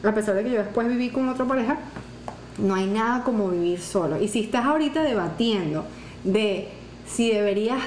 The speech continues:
tomar el paso, vivir solo o no, créeme que es increíble. Es lo más sabroso,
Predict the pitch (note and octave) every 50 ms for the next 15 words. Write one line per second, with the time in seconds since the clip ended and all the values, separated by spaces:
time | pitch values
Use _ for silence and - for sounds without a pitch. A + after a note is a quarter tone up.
0 | - - - B3 G#3+ G#3+ G3+ G3+ A3 A#3 A3 A3+ B3 A3+ G#3+ G3 - - G3 F3+
1 | E3+ F#3+ F#3+ F#3 G3 G#3 G3+ G3+ - C4 A#3+ G#3 F3+ F3+ F3 - G3 F#3+ G#3 A3+
2 | A#3+ A#3+ A#3+ - - G3 G3+ G#3 G#3+ A3+ A3+ G#3+ G3 - F#3+ E3+ F3 D#3+ - -
3 | - - - A#3 A3+ A#3+ B3 B3+ B3+ B3 B3 A3+ G#3+ G#3 G3+ F#3+ F#3 F3+ F3 E3+
4 | F3 F#3 F#3+ F#3+ F#3 E3+ C#3+ C3+ D3 D3+ - - F#3+ D#3+ F#3 G#3 G#3 G#3+ G#3+ A#3
5 | A#3 A#3 A#3+ A#3 - - A3 A3 G#3+ G#3+ A#3+ B3 A#3+ - C#4 C#4 C4